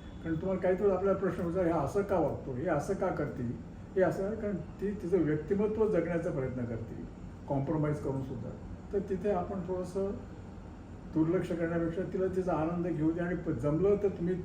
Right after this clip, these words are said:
त्या तिच्या आनंदात किंवा त्याच्या आनंदात तुम्ही सहभागी व्हा आणि तो द्विगुणित करा. अशा दोन तीन गोष्टी अशा आहेत की ज्याच्यामुळे तुम्हाला घटस्फोट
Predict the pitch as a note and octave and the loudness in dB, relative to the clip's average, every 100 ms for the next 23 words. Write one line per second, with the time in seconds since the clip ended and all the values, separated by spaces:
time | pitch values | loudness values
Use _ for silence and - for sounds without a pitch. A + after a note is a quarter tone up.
0 | - E3+ F#3 F3+ D#3+ D#3 F3 F3 F3+ F#3+ | 0 2 2 0 0 2 2 0 0 -2
1 | F#3 - - - - F#3+ F#3 F3+ E3 F3+ | -2 -8 -12 -10 -2 0 4 4 6 6
2 | D#3 C#3+ D3+ - E3+ G#3+ G3+ E3+ D3 C3 | 4 2 -2 0 2 4 6 6 6 4
3 | A#2 A2+ - - - - - - D#3 F3 | 0 -2 -4 -8 -12 -14 -12 -4 -2 2
4 | G#3 D#3 F3 G3+ G#3 E3+ - A2 G#2+ - | 4 4 6 8 8 6 2 -4 -4 -8
5 | - - - - - - D#3+ F#3 D3+ F3+ | -12 -14 -14 -14 -12 -6 -2 0 0 -2
6 | F3 F3+ E3 D#3 E3 C#3 - A2+ - E3+ | -2 0 2 2 0 0 -2 -6 -4 -2
7 | D#3 D#3+ F#3 F3+ E3 D#3+ F3+ F3+ F#3 - | 0 -2 -4 -6 -6 -4 -4 -4 -8 -12
8 | - - - - - - - - C#3 F3 | -14 -12 -14 -12 -14 -14 -12 -4 -2 0
9 | F3 - E3+ | -2 -2 -4